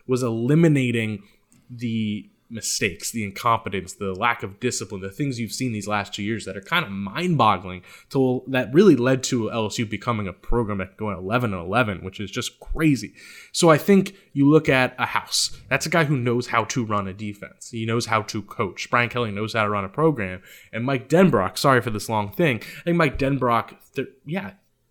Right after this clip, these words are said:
was not a good showing <laughs> against Alabama. And anyone saying he did, you know, you're probably lying. But I think he's somebody who has a long history of knowing how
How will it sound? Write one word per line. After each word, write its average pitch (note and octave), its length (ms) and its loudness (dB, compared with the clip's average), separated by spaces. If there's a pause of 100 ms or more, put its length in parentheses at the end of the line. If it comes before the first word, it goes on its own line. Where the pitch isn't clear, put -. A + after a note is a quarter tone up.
(120)
was C#3 240 2
not C#3+ 240 4
a C#3+ 60 4
good C3+ 180 4
showing C3+ 340 4
<laughs> - 20 -4
against A#2+ 360 -6
Alabama. A#2+ 440 0
And G2+ 100 -4
anyone A2 260 -2 (300)
saying A#2 280 0
he A2+ 80 -4
did, A2 260 -2
you G2+ 200 -6
know, G2 80 -12 (400)
you're F#2+ 140 -10
probably B2 240 2
lying. C3+ 320 2 (360)
But C#3+ 360 2
I A#2+ 80 -2
think C3 120 -2
he's C3 120 0
somebody B2 240 0
who A2+ 80 -2
has A2+ 120 -4
a G#2 100 -2
long A2 280 -2
history A2+ 400 -6
of G2+ 120 -8
knowing G#2 400 -4
how G2 240 -2